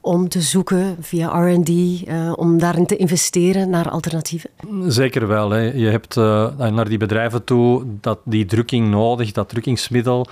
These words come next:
Speaker 2: ehm, omdat, ja, als het, als er één bedrijf, één producent zou zeggen, "We stoppen hier met de productie", ja, dan wordt die markt gewoon overgenomen door iemand anders. Het, ehm, het is ook zo dat daar dan weer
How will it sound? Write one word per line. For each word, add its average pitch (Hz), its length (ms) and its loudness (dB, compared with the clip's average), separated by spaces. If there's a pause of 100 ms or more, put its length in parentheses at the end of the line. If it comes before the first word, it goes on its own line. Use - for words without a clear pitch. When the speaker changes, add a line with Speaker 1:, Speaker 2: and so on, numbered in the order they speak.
(420)
Speaker 2:
ehm, 104 500 2
omdat, 113 680 -2 (440)
ja, 170 120 -2
als - 340 -4
het, - 240 -4
als 123 160 -2
er 135 140 -2
één 143 260 0
bedrijf, 110 500 -2
één 127 160 0
producent 120 480 -2
zou 110 160 0
zeggen, 110 220 0
"We 98 60 0
stoppen 120 340 -2
hier 113 120 4
met 107 140 2
de 104 80 0
productie", 110 420 -4
ja, 107 60 2
dan 104 260 0
wordt 107 200 -4
die 110 120 0
markt 104 240 -2
gewoon 110 220 -2
overgenomen 113 560 2
door 101 140 2
iemand 95 300 0
anders. 131 480 0 (560)
Het, - 300 -4
ehm, 104 560 2
het 127 200 -2
is 107 100 0
ook 101 80 -6
zo 117 120 0
dat 104 120 0
daar 101 160 0
dan 98 140 0
weer 92 180 -4